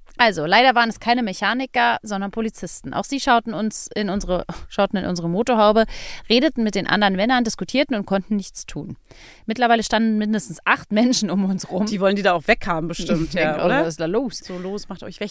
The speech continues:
Speaker 2: jetzt
Speaker 1: Drei
Speaker 2: hier.
Speaker 1: Autos hinter uns und wir lächelten freundlich und hofften, dass die Situation sich einfach von selbst lösen würde.
Speaker 2: Ja.
Speaker 1: Na klar. Das Ganze dauerte nun schon etwa zwei Stunden.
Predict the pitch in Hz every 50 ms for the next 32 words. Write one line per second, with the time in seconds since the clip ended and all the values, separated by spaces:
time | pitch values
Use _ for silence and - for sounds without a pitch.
0 | - - 190 175 196 190 190 175 214 247 254 294 285 - 285 269 254 302 - -
1 | 233 262 254 - 226 208 208 214 214 214 - - 254 - 185 - - 202 214 285
2 | 370 - 392 - - - 247 220 262 262 269 - - - 233 247 - - 233 208
3 | 196 208 - - 202 - - - 214 214 208 202 - - 190 185 202 - - 226
4 | 202 180 180 180 - - - - 185 185 160 - 160 147 160 165 156 156 175 165
5 | - - 208 190 190 190 190 190 196 - - 262 - - 151 143 - - - -
6 | - - - - 220 - - 240 247 262 302 226 240 240 240 233 - 226 214 220
7 | 214 - 226 208 - 202 - 208 196 - - - 165 175 175 - - 185 165 160
8 | 151 156 147 151